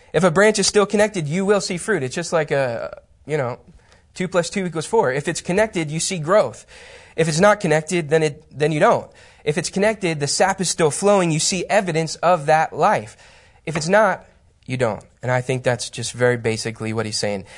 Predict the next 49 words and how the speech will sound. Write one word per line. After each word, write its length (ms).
Anyone 480
who 100
is 140
not 160
in 100
Christ, 380
you're 100
not 200
gonna 180
see 160
the 120
fruit 300
of 100
that 220
in 120
their 140
life. 320
And 140
so 200
they'll 140
be 100
thrown 320
away 300
because 300
they've 180
chosen 440
to 140
reject 440
the 100
source 340
of 140
life. 300
But 100
there's 200
a 60
second 440
part 360
in, 480
in, 20
uh, 180
verse 240
two, 160
and 80
I 60
think 220
this 180
is 100
important 380
because 340